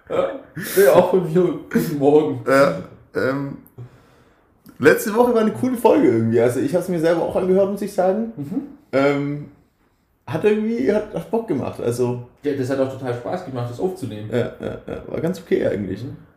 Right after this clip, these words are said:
Speaker 1: Ich glaub, wir sind heute wieder in einem ähnlichen Vibe tatsächlich.
Speaker 2: Mhm.
Speaker 1: Wir sind nicht weit davon
Speaker 2: So,
Speaker 1: weg.
Speaker 2: auf dem, auf dem Samstagmorgen, ich finde das ganz okay eigentlich.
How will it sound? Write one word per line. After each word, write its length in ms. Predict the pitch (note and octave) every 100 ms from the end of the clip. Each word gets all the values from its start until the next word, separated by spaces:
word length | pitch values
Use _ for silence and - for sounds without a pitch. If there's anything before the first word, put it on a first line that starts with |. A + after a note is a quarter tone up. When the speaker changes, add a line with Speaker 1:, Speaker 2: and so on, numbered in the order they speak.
| _
Speaker 1:
Ich 100 | C#3
glaub, 160 | C#3 A3+
wir 80 | A3
sind 140 | A3
heute 260 | A3 A#3 G#3+
wieder 100 | G3+
in 40 |
einem 120 | F#3+ -
ähnlichen 340 | F#3 G3 F#3
Vibe 240 | D#3+ E3 -
tatsächlich. 560 | A2+ - A2+ A2 A2
Speaker 2:
Mhm. 280 | D#3 E3+ A#3+
Speaker 1:
Wir 80 | B2+
sind 140 | B2
nicht 120 | F#3 F3+
weit 100 | F3+
davon 160 | F3+
Speaker 2:
So, 100 | E3
Speaker 1:
weg. 60 | C4+
Speaker 2:
auf 80 | -
dem, 140 | G3
auf 140 | D3+ -
dem 100 | C#3+
Samstagmorgen, 840 | C3+ C3+ - A#2+ A2 G#2+ C#3+ A3+
ich 60 |
finde 200 | - A#3+
das 80 | -
ganz 180 | B3 B3
okay 300 | A#3 D#4 -
eigentlich. 480 | - G#2 F#2+ G#2+